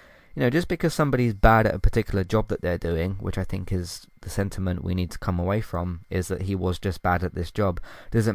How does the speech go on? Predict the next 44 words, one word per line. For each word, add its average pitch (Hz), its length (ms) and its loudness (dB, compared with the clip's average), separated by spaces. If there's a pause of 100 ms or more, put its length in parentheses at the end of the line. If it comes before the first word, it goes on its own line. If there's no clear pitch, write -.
make 110 120 2
him 110 120 2
a 101 60 2
bad 101 260 0
person? 120 520 2
No. 98 240 4
Does 104 180 0
it 95 80 -2
make 98 200 -2
him 101 120 2
a 95 60 0
rude 107 240 0
person? 131 400 -4
No. 92 240 0
Does 107 180 -6
it 107 120 -4
mean 101 180 0
that 90 160 -6
he's 101 140 -2
done 101 300 0
some 101 180 -4
sort - 160 -2
of 95 120 -6
crime 110 380 2
or 98 80 0
he's 92 200 -2
done 95 120 -2
something 92 400 -4
wrong? 98 320 0 (640)
No. 92 500 0 (680)
Um, 98 720 0 (180)
you 110 80 0
know, 98 160 4
does 113 160 2
it 117 120 0
mean 107 200 0
that 95 80 -2
he 107 140 2
was 104 160 0
a 95 40 -4
bad 104 240 2
footballer? 127 600 2
Absolutely 123 680 0
not. 87 280 -2